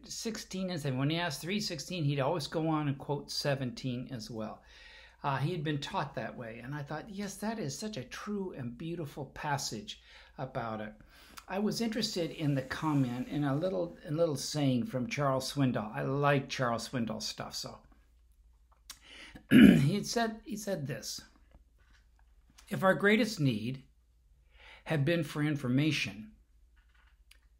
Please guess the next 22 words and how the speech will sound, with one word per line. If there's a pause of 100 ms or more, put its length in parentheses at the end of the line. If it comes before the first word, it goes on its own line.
God
would
have
sent
us
an
educator. (1300)
If
our
greatest
need
had
been
for
technology, (1300)
God
would
have
sent
us
a
scientist.